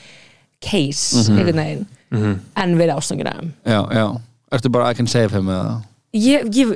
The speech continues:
Speaker 1: örugglega.
Speaker 2: Já.
Speaker 1: Það er það sem ég segi, en ég, þú
Speaker 2: „I can
Speaker 1: veist
Speaker 2: change him.“
Speaker 3: Mhm.
Speaker 1: Já, en þú veist,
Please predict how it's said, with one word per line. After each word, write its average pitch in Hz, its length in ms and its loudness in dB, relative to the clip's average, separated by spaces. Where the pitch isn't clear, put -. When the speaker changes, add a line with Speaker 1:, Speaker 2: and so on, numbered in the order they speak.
Speaker 1:
örugglega. 175 480 0
Speaker 2:
Já. 117 240 2
Speaker 1:
Það 113 160 2
er 220 160 4
það 214 60 0
sem 208 120 2
ég 208 100 4
segi, 233 380 2
en 185 240 0
ég, 196 300 2
þú - 60 -4
Speaker 2:
„I - 20 4
can 190 100 2
Speaker 1:
veist 113 140 0
Speaker 2:
change 104 240 2
him.“ 98 240 0
Speaker 3:
Mhm. 104 260 -2
Speaker 1:
Já, 220 180 4
en 233 140 2
þú 247 80 4
veist, - 260 0